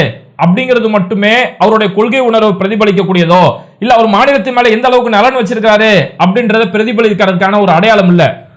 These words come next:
இன்னும் சிலர் என்ன பண்றாங்கன்னா, இவர் வந்து யாரு கூடயும் கூட்டணி சேராம இருக்கிறாரு, ஒரு தனித்துவமா நிக்கிறாரு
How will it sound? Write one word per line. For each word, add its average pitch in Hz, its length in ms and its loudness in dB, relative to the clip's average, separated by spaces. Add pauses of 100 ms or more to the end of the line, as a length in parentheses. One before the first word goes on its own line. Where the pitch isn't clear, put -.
(120)
இன்னும் 294 260 0
சிலர் 269 260 -2
என்ன 240 100 0
பண்றாங்கன்னா, 214 400 0 (300)
இவர் 254 220 2
வந்து 254 100 -4
யாரு 233 200 2
கூடயும் 254 240 -6
கூட்டணி 240 360 -4
சேராம 196 280 0
இருக்கிறாரு, 156 380 0 (160)
ஒரு 226 140 0
தனித்துவமா 311 640 0
நிக்கிறாரு 214 500 0